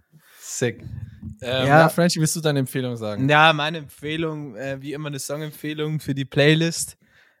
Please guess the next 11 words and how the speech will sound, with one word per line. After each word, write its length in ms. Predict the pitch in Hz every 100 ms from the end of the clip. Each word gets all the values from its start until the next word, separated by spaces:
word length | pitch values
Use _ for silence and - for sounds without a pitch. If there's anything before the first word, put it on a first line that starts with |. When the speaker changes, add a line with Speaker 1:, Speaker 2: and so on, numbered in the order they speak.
| _
Speaker 2:
Ähm, 640 | 139 139 139 139 135 135 -
wir 120 | 135
haben 80 | 139
ja 60 |
letzte 360 | 139 135 135 139
Woche 160 | 135
schon 180 | 131 143
über 180 | 135 131
Drake-Album 580 | 123 135 139 127 135 131
geredet, 320 | 131 135 127
deswegen 500 | 120 123 127 123 127